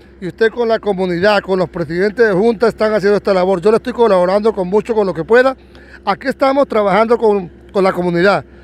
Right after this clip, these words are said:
Eh, estamos en la vía Puerto Rondón, Cravo Norte, en el, la parte que llamamos nosotros La Ceniza. Es una de las partes más complicadas que ha tenido nuestra municipio de Cravo Norte para salir a Rondón, a Tame, al centro del país.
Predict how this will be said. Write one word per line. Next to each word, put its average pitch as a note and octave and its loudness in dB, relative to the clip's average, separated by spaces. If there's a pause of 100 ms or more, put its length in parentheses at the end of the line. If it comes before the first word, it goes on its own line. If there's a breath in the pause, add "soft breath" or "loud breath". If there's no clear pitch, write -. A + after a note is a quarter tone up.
(400 loud breath)
Eh, G#3 4
estamos C4 2
en B3 0
la G#3+ 0
vía A3+ 0
Puerto A3+ -2
Rondón, F#3 -4
Cravo A3 0
Norte, A#3 2
en G3+ -4
el, F3+ -6 (400)
la F#3 -2
parte A3+ 0
que A#3+ 2
llamamos G3+ 0
nosotros G#3+ 2
La G3 -4
Ceniza. E3+ -4 (560 loud breath)
Es G#3 2
una C#4 2
de C#4 2
las A#3 2
partes B3 0
más A#3+ -2
complicadas A3+ 0
que G#3+ -4
ha G#3+ 0
tenido A3+ 0 (520 loud breath)
nuestra F#3+ 0 (320)
municipio G#3 2
de A3+ 2
Cravo F#3+ 2
Norte A#3 2
para G3+ -2
salir F#3+ 0
a A3 4
Rondón, F#3+ 0
a F3 -8
Tame, A#3 -2
al F#3+ -2
centro A#3 2
del A3 4
país. A3 0